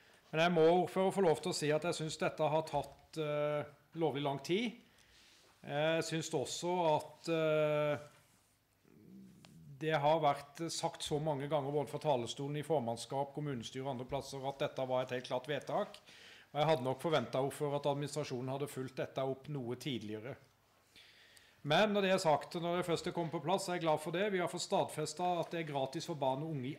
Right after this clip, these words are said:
alle kommunale bygg, så lenge det gre-, dreier seg om, eh, aktivitet, organisert aktivitet for barn og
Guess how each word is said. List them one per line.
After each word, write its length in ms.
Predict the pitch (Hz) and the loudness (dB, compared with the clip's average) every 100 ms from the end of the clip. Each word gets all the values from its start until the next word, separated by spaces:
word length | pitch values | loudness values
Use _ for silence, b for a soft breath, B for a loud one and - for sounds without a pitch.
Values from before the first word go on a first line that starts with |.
| - | -2
alle 500 | 175 127 113 190 240 - - _ | 0 -2 -4 -2 -4 -8 -20 _
kommunale 500 | - 156 160 139 135 | -12 -8 -2 -2 -2
bygg, 300 | 143 208 220 - - B B B B B B B B B _ _ - | 0 -2 -2 -14 -20 B B B B B B B B B _ _ -10
så 80 | 165 | -2
lenge 280 | 170 131 131 | -2 0 -2
det 100 | 156 | -2
gre-, 280 | 156 143 151 | 0 -2 -2
dreier 280 | 151 143 123 | 0 2 0
seg 160 | 139 143 | -2 -4
om, 140 | 147 | -2
eh, 640 | 147 143 143 139 143 98 131 | 0 0 2 0 -2 -6 -8
aktivitet, 600 | - 151 151 147 170 165 | -6 -6 -4 0 0 0
organisert 480 | 151 156 - 131 - | -2 -4 -2 -4 -2
aktivitet 520 | 143 - 147 139 143 | -8 -8 -8 -6 -6
for 120 | 160 | -4
barn 300 | 131 131 139 | 0 0 -2
og 140 | 123 | -6